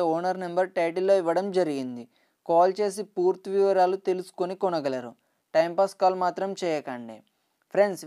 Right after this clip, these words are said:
వెహికల్ అమ్ముడు పోతే ఓనర్ నెంబర్ టైటిల్లో నుండి తీసివేయడం జరుగుద్ది. అప్పుడు అమ్ముడు పోయిందని గమనించగలరు. వీడియో నచ్చితే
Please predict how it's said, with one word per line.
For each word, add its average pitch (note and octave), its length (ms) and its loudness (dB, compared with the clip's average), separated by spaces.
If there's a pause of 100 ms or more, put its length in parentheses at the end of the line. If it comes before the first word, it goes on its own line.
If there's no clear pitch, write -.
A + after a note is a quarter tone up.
వెహికల్ F#3+ 320 -2
అమ్ముడు F#3+ 280 -8
పోతే F#3 220 -2 (120)
ఓనర్ F#3 280 -6
నెంబర్ F#3 300 -4
టైటిల్లో F3 420 -4
నుండి F3 200 -2 (120)
తీసివేయడం F3 560 -4 (140)
జరుగుద్ది. D3 440 -4 (240)
అప్పుడు E3+ 260 -2
అమ్ముడు F3 300 -8
పోయిందని F3+ 460 -6
గమనించగలరు. C#3 760 -4 (1160)
వీడియో D#3+ 260 -2
నచ్చితే G3+ 300 -4